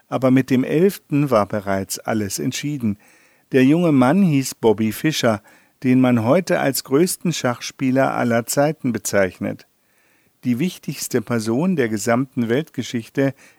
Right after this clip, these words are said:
ist Jesus Christus. Er hat für uns den entscheidenden Sieg errungen. Mit seinem Sterben sind das Böse und der Böse besiegt worden.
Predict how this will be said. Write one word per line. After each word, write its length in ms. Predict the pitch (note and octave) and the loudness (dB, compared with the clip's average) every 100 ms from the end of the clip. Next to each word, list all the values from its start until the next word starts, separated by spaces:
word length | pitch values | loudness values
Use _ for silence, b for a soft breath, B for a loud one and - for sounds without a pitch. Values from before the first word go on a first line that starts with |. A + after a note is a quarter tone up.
| b | b
ist 340 | D3+ C#3 - | -4 -4 -4
Jesus 480 | A2+ G#2 F#2 G#2 - | -2 -2 -2 -6 -6
Christus. 640 | - C#3+ - A2 A2 - - _ _ _ _ _ - | -6 -4 -4 -8 -8 -12 -18 _ _ _ _ _ -4
Er 220 | D#3 F#3 | 0 2
hat 240 | E3+ F#3 - | 2 0 -2
für 160 | D3 | -2
uns 360 | C3 D3+ F3+ - | 0 0 0 -2
den 200 | C3 A#2+ | -4 -2
entscheidenden 800 | A#2 A2+ A#2 A2 G#2 A#2+ B2 B2 | -2 -2 0 0 0 0 0 0
Sieg 260 | B2+ F3 - | -4 -8 -6
errungen. 520 | A#2 G#2+ G#2 G#2 G2+ _ _ _ _ _ | -6 -4 -4 -6 -10 _ _ _ _ _
Mit 160 | C#3 A#2+ | -4 0
seinem 440 | C#3 D3+ G3+ G#3 | 2 2 4 2
Sterben 640 | F3 - B2 B2+ C#3 E3 D#3+ b b b | 0 0 2 4 2 0 -4 b b b
sind 260 | - C#3 | -2 2
das 220 | D3 C3 - | 2 0 -2
Böse 640 | - C3 D#3+ E3+ F#3+ F#3 | -2 2 2 0 -2 -2
und 300 | B2+ G#2 - | -2 -4 -2
der 220 | B2 C3+ | 0 0
Böse 500 | B2 A#2 A2 G#2+ A#2+ | 0 -2 -2 -2 -6
besiegt 520 | A#2 B2 D3+ D3+ _ | -6 -6 -8 -10 _
worden. 400 | A2+ G#2 G2+ G#2 | -6 -6 -6 -10